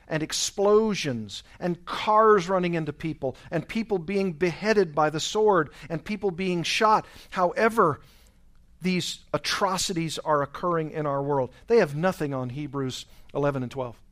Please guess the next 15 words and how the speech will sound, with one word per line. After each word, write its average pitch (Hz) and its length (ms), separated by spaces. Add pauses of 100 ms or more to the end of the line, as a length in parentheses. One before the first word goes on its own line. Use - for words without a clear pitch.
(640)
They 233 80
have 190 120
nothing 302 500
on 123 200
this. - 260 (720)
I - 60
mean, 220 140
in 196 80
Hebrews 233 340
eleven, 220 320
you 240 80
just 240 200
read 214 200
it 190 140
sometime, 165 480